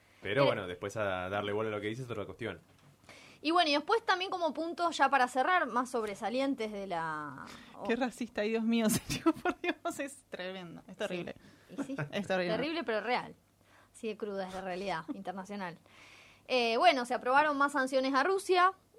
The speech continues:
Speaker 2: en relación a la, a la guerra de Ucrania. Eh, al mismo tiempo,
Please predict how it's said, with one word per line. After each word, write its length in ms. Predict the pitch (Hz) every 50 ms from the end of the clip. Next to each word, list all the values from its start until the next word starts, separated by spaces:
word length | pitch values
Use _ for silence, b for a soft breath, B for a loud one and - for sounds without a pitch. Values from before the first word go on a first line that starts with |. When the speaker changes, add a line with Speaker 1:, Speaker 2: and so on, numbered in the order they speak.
| - -
Speaker 2:
en 120 | 226 214
relación 440 | 202 202 196 190 190 - 208 202 202
a 80 | 196 190
la, 460 | 185 185 175 170 170 180 170 170 -
a 120 | - 185
la 400 | 190 185 180 180 175 170 170 175 185
guerra 260 | 190 196 190 190 185
de 40 | 202
Ucrania. 640 | 202 - 269 311 311 302 302 294 294 294 294 330 320 - _ _ _ B B B B B B B B B B B B _
Eh, 400 | - 233 233 220 208 214 214 202
al 100 | 202 202
mismo 340 | 220 233 240 220 233 233 226
tiempo, 1120 | 226 233 233 226 226 226 226 - - 226 220 214 214 208 208 208 208 208 202 208 208 -